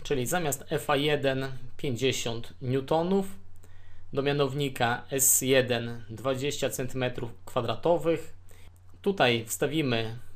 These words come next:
po prostu naszą niewiadomą F dwa, a do mianownika dwadzieścia tysięcy centymetrów kwadratowych. Aby obliczyć F dwa, należy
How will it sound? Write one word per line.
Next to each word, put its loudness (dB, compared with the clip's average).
po 0
prostu 2
naszą 0
niewiadomą 2
F -4
dwa, 2
a 0
do 2
mianownika 0
dwadzieścia 0
tysięcy -2
centymetrów -2
kwadratowych. 2
Aby 2
obliczyć 2
F 2
dwa, 2
należy 2